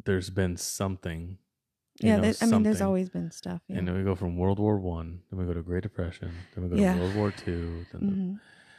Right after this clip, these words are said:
Speaker 1: then the repercussions of that. I mean, U S literally, like, threw two atom bombs on Japan. That's crazy. That blows my mind.
Speaker 2: Yeah.
Speaker 1: And I know some people that are like, "America,"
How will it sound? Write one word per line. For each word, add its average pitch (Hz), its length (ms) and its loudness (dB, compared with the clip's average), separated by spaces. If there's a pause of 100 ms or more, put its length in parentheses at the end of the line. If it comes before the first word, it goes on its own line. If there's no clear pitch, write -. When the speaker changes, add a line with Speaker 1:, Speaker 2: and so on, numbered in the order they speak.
(420)
Speaker 1:
then 90 100 0
the 85 80 2
repercussions 90 720 0
of 82 160 -6
that. 90 380 0
I 90 60 -4
mean, 87 360 -2
U 98 340 2
S 98 300 -2
literally, 95 500 0
like, 82 200 -6 (560)
threw 95 260 -2
two 90 440 0
atom 90 320 0
bombs 85 300 -4
on 87 120 -8
Japan. 87 480 -8 (220)
That's 113 200 -2
crazy. 92 400 0
That 123 240 0
blows 95 220 2
my 85 100 -4
mind. 82 480 -6
Speaker 2:
Yeah. 185 220 0 (160)
Speaker 1:
And 101 160 4
I 123 80 6
know 147 140 6
some 117 180 2
people 95 240 2
that 92 80 2
are 87 80 -2
like, 78 220 -8
"America," 87 580 0